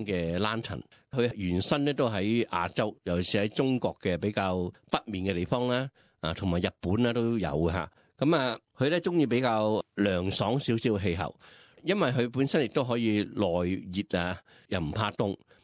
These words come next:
咁所以咧，甚至去到中國嘅南方啊，都一樣可以種到，都一樣可以開到花。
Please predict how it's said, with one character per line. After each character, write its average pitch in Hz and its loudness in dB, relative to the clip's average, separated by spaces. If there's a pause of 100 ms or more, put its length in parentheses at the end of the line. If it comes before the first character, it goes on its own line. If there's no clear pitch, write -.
咁 147 2
所 147 4
以 151 -2
咧， 151 2
甚 143 0
至 139 -6
去 117 2
到 104 0 (260)
中 135 2
國 113 0
嘅 113 0
南 73 -2 (100)
方 120 0
啊， 98 -2
都 127 2
一 123 2
樣 82 0
可 101 2
以 90 -2
種 82 -4
到， 78 -4 (220)
都 127 2
一 127 2
樣 113 0
可 107 0
以 98 2
開 104 0
到 87 -4
花。 - -2